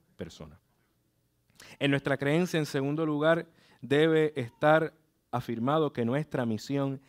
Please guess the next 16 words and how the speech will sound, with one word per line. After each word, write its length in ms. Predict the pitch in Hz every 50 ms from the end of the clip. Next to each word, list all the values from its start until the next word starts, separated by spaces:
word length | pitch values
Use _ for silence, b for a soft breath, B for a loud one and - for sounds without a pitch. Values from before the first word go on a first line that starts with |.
| b b b
debe 440 | 101 117 123 131 123 123 120 - -
estar 540 | 110 95 - _ - 123 120 117 117 - - _ _ -
bien 420 | 117 113 120 120 117 117 113 113 -
definida. 600 | - 101 92 - 95 90 90 90 87 85 85 _ _ _ _ _ _ _ _ _ _ _ _ _ _ _ _ _ _ _ _ _ _ _ _ _ _ _ _ _ _ _ _ _ _ _ _ _ _ _ _ _ _ _ _ _ _ _ _ _ _ _ _ _ _ _ _ B B B B B B B B
Nos 200 | - 135 131 123
debe 460 | 139 143 156 180 190 190 180 - - _ _
calmar 500 | - 151 135 131 131 131 131 135 143 156
nuestra 320 | 160 156 156 147 - 151 143
ansiedad 480 | 147 139 - - 147 139 143 147 151
de 140 | 143 127 127
que 140 | - 117 110
la 100 | 104 101
misión 400 | 98 98 98 - - 135 131 120
es 120 | 104 95 87
de 120 | 98 95
Dios. 460 | 87 87 82 87 - - - - _